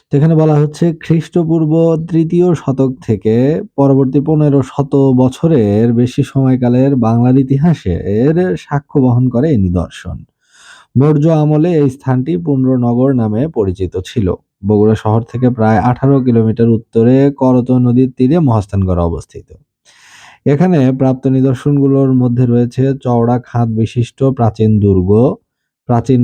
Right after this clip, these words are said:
ব্রাহ্মী শিলালিপি, মন্দির সহ অন্যান্য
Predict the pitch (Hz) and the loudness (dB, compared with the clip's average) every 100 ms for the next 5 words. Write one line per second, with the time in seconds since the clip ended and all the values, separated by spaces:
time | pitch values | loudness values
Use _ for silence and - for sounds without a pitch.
0 | 113 107 113 123 135 - 135 131 127 127 | 2 2 2 2 0 0 2 2 0 0
1 | 131 175 - _ _ _ 117 139 156 156 | -2 -2 -6 _ _ _ -2 0 2 0
2 | 139 - 135 143 131 131 | -2 -2 0 2 2 2